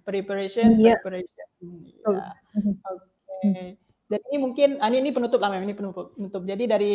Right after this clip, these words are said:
Speaker 1: Christine Devi Claudia lagi nih, jadi, Mem,
Speaker 2: Hmm.
Speaker 1: bagaimana sih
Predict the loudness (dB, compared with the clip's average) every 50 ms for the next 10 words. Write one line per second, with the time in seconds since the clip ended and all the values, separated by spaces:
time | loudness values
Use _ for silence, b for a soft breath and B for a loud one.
0 | 0 -2 -4 -6 -8 -4 -2 -2 -2 -2 -2 -4 -6 -4 -4 -4 -2 -2 -2 -2
1 | 0 -2 -2 -2 -2 -4 -4 -4 -2 -2 0 0 0 0 -2 -4 -6 b -20 b
2 | b b _ _ _ _ _ -6 -2 -2 0 0 0 2 4 6 6 6 6 4
3 | 4 2 2 0 -2 -2 -2 -2